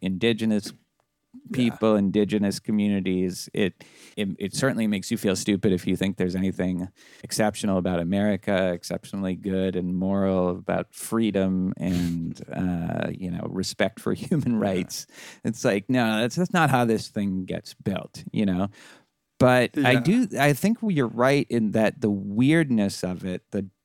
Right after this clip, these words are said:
Speaker 1: like, nightmarish, just phantasmagorical quality of it is what kind of sets it apart from even, like,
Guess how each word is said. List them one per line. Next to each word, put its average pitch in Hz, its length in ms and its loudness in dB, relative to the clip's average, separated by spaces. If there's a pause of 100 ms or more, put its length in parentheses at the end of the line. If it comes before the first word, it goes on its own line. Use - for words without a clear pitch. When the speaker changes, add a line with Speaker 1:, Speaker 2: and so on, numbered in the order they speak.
(140)
Speaker 1:
like, 101 220 -4
nightmarish, 110 1000 2 (640)
just - 240 -2
phantasmagorical 101 1800 2
quality 95 560 0
of 87 220 -4
it 90 240 -4 (160)
is 95 220 -2
what 101 240 0
kind 107 240 0
of 95 120 0
sets - 440 0
it 101 80 4
apart 95 500 -2
from 101 240 0
even, 104 360 2
like, 92 300 0